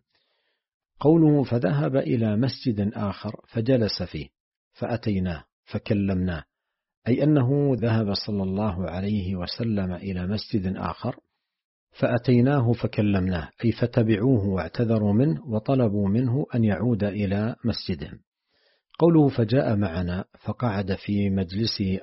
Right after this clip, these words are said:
أو قريبا من مجلسه، أي في مجلسه الأول أو قريبا منه، وهذا من لطفه صلى الله عليه وسلم ورفقه وعفوه وجميل خلقه.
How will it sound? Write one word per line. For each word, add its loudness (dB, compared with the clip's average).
أو -2
قريبا 0
من 2
مجلسه، -4
أي 4
في 2
مجلسه 2
الأول 0
أو -4
قريبا 2
منه، 0
وهذا 0
من 4
لطفه 0
صلى -4
الله -2
عليه -4
وسلم -2
ورفقه 0
وعفوه -2
وجميل 2
خلقه. -2